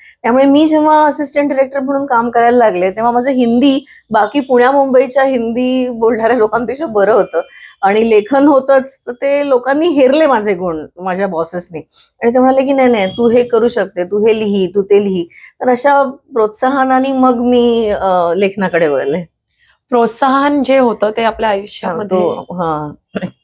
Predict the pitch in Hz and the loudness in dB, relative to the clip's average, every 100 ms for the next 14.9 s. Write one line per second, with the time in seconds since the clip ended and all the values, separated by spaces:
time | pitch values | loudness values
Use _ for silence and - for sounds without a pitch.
0 | _ _ _ _ - 208 - 160 170 151 | _ _ _ _ -6 -4 -4 -4 -2 -2
1 | 247 247 220 226 233 226 233 233 294 302 | -2 -2 0 0 0 0 -2 -4 -6 -4
2 | - 226 220 196 196 190 180 220 214 - | 0 2 2 2 2 2 0 -2 -4 -6
3 | - _ _ _ - - - - - - | -14 _ _ _ -20 -20 -20 -20 -20 -20
4 | - - - - - - _ - 240 247 | -20 -20 -20 -20 -20 -20 _ -4 0 0
5 | 247 277 320 320 302 302 262 226 247 254 | 0 0 0 0 0 2 2 2 2 0
6 | 269 247 254 220 202 208 220 220 220 196 | 0 0 0 2 2 0 -2 -4 -6 -4
7 | - 220 - 220 202 214 233 220 202 185 | -2 -2 -2 -2 -2 -2 -4 -2 -2 -2
8 | 196 208 190 190 196 220 196 185 208 - | -4 -4 -6 -6 -2 0 0 -2 -6 -2
9 | 202 226 226 220 202 202 - 214 233 233 | -2 0 0 2 4 2 0 0 0 0
10 | 240 233 247 254 254 233 254 254 226 262 | -2 -4 -2 -2 0 0 0 -2 -4 -4
11 | 254 247 254 247 254 - 220 - 285 285 | -4 -2 -2 0 -2 -2 -4 -2 -2 0
12 | 277 285 269 226 254 254 247 214 214 214 | 0 0 -2 0 0 0 0 0 -2 -4
13 | 233 220 226 202 - 202 196 208 202 202 | -4 -4 0 0 -2 -6 -6 -6 -6 -6
14 | 208 196 214 202 208 196 202 180 | -4 -4 -2 -2 -4 -2 0 0